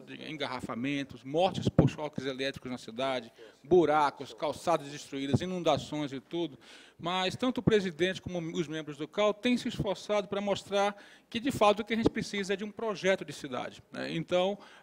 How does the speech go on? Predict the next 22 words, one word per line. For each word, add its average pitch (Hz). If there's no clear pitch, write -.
é, 165
e 180
mostrar 190
a -
importância 214
do 208
arquiteto 185
nesse 165
processo. 147
Então, 180
a 185
gente 190
tá 196
começando 196
um 196
processo 190
de, 190
de 170
educação, 190
né, 135
na 165
cidade, 160